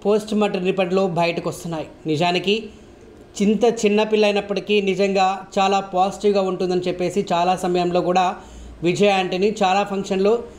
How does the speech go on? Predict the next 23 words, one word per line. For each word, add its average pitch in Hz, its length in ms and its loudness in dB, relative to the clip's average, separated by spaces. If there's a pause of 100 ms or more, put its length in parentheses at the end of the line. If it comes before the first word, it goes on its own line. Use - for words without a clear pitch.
(220)
తన 185 100 2
కూతురు 196 380 2
గురించి 196 400 0
చాలా 180 200 2
బాగా 180 240 -2
చెప్పారు. 175 400 -4
కానీ 185 280 2
ఇప్పుడు 202 380 2 (480)
మానసిక 214 640 0
ఒత్తిడి 202 440 0
వల్ల 202 400 2
నిజానికి 185 640 -2 (280)
విజయ్ 185 400 2 (160)
కూతురు 190 460 0
ఇలా 175 240 0 (140)
చనిపోవడం 185 440 0
నిజంగా 170 420 -2
చాలా 165 300 2
బాధాకరం 175 520 0
అంటూ, 208 300 0 (480)
ఇక 180 320 2 (520)
తనను 208 220 4
పరామర్శించడానికి 208 1160 -2